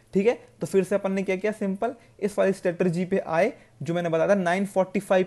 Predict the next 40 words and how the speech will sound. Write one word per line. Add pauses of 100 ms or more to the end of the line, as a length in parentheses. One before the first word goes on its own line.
पे
एंट्री।
अब
नाइन
फ़ोर्टी
फ़ाइव
ढूंढो
कहाँ
पे, (640)
नाइन
फ़ोर्टी
फ़ाइव,
नाइन
फ़ोर्टी
फ़ाइव
ये
रहा, (380)
नाइन
फ़ोर्टी
फ़ाइव
पे
अपन
ने
कर
लिया
मार्क।
यहाँ
पे
हुई
अपनी
एंट्री (360)
और
अपनी
एग्जिट
का
मैंने
बताया
था
नौ
बज,